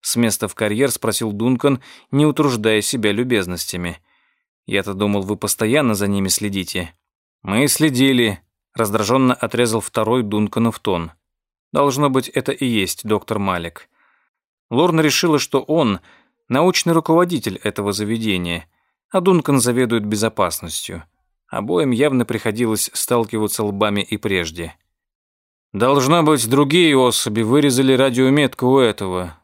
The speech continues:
указал Малик на стол. "Чем-то острым, может, каменным топором. Давайте покажу". Доктор отступил в сторону,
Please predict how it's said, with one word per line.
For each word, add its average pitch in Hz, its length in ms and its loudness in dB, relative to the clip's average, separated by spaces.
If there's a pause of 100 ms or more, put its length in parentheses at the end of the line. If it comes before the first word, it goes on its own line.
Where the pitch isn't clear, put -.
указал 101 380 -2
Малик 110 340 -2
на 107 100 -4
стол. 85 400 -8 (680)
"Чем-то 135 580 2
острым, 92 520 -4 (380)
может, 117 320 0
каменным 127 480 2
топором. 107 600 -2 (720)
Давайте 117 520 0
покажу". 101 540 -4 (840)
Доктор 117 460 -2
отступил 107 500 -4
в - 60 -8
сторону, 131 520 0